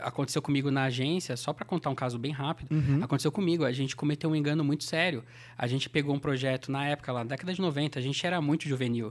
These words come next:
Speaker 2: Sim.
Speaker 1: Mas a gente não errou sabendo, a gente errou por inocência. E a
Speaker 2: Sim.
Speaker 1: gente pegou um projeto maior do que a gente podia tocar. E, e a gente fez o, a gente cometeu um engano na época, que hoje virou um aprendizado,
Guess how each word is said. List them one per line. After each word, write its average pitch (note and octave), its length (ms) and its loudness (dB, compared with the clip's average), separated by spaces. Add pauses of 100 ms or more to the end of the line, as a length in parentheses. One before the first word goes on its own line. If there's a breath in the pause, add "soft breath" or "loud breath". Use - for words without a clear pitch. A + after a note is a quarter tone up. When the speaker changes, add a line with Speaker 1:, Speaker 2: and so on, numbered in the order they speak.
Speaker 2:
Sim. A#2 300 0 (100)
Speaker 1:
Mas A#2+ 300 2
a A2 80 2
gente A#2+ 160 0
não D3 80 6
errou D3 180 6
sabendo, C3 400 4
a A#2 40 0
gente A2+ 120 0
errou C3+ 160 4
por D#3+ 160 -2
inocência. E3 580 0
E - 20 -8
a C#3 160 2
Speaker 2:
Sim. - 20 6
Speaker 1:
gente C#3+ 180 2
pegou D#3+ 200 0
um - 20 0
projeto D3 360 2
maior D3+ 160 2
do E3 60 -6
que E3+ 80 -4
a E3 40 0
gente D#3 140 -4
podia B2+ 420 -2
tocar. A#2+ 440 -6 (540 loud breath)
E, A#2+ 720 0
e C3+ 140 2
a C#3 60 6
gente C#3 260 2
fez C#3 340 2
o, C#3 120 -2
a C3 60 0
gente C#3 160 -4
cometeu D3 280 0
um C#3+ 40 2
engano C#3 300 2
na C3+ 180 2
época, C3+ 280 0
que C3+ 100 -4
hoje C3 300 0
virou B2 220 0
um B2+ 40 2
aprendizado, B2+ 640 0